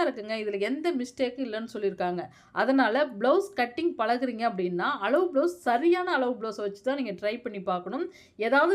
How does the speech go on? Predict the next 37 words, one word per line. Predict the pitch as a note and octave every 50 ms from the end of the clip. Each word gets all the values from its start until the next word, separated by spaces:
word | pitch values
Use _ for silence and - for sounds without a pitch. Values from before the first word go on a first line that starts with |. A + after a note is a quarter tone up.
| E4+ C#4
மிஸ்டேக்கான | C4+ C#4 - F#4+ F#4 F4+ F4 D#4+ C#4+ C4 A#3 A3
அளவு | A#3 B3+ C4 -
பிளவுஸை | A#3+ A#3 A#3+ -
நீங்க | C4+ A#3+ A3 G#3
ட்ரை | F#3+ - A3+ A3+ B3 A#3+
பண்ணி | B3+ A3+ G#3
பார்க்காதீங்க. | G3 G3 F#3+ F#3+ F#3+ - F#3+ F3+ F3 F3 F3+ G3+
அதே | C#4 D4+ - - G#3+ G#3 D4 F4
அளவு | F#4 F4 D#4 C4+ C#4+ C#4 A3+
பிளவுஸ் | G#3+ A3+ A3+ G#3+ - -
கரெக்டா | A3 G#3+ G#3+ - - - C4+ C4 A#3
இருக்கிற | G#3+ A#3+ B3+ - C#4+ C4 A#3+
அளவு | G#3 G3+ G3+ G3 F#3+
பிளவுஸா | F#3 F#3+ F#3 - B3+ C#4 D#4 - - - - - _ - -
ட்ரை | A3+ A3 A3
பண்ணி | A3+ G#3 G3+ G3
பாருங்க. | F#3 G3+ F#3+ F#3 F#3 F#3 G#3+ C#4+ G#4 G#4 - - - - _ _ _ _ _
ஃபர்ஸ்ட் | - C#4 D4 D4 D4 - - G#4 G#4 F4 - -
ஸ்டெப் | - - - C4+ C4 C4 C4+
வந்து | B3 A#3 B3 C#4
நான் | C#4+ C#4 B3
என்ன | A3+ A#3 C4
பண்றேன்னா, | B3+ B3+ A#3+ G#3+ G#3 G#3 A3 B3+ D4 C4+ A3
பிளவுஸ் | A#3+ C4 E4+ F4 -
கிளாத்தை | - C4 A#3 A#3 A#3+ G#3
ரெண்டாம் | G3 G3 A3+ A#3 C4+ C4+ C4 A#3
மடிச்சு, | G3 F#3+ F#3 F3+ - C#4
அதுக்கு | F4 F4 - G3+ A3+ A#3+ F4 F4 F#4+ G4
பிறகு | - B3+ A#3+ C4 C#4
பார்த்தீங்கன்னா, | D#4 C4+ A#3+ A3 G3 G3 G3+ A#3 D4 D4
ஓப்பன் | A#3 A3+ B3+ D#4 F4 F4 G4 G4 F4
பகுதி | C4+ C4 A3 G#3 G3+ C4+ C4+ A#3+
என்ன | G#3+ G#3 A3 A#3+ C#4 D#4 D4+ -
பார்த்துருக்க | A#3+ B3 B3+ - C4+ C4+ - G#3+
மாதிரி | G3+ G3 G3+ B3+ D4
நான் | C#4 A#3+ G3
கிளாத்தை | - G3+ G3+ G#3+ G#3+ - A3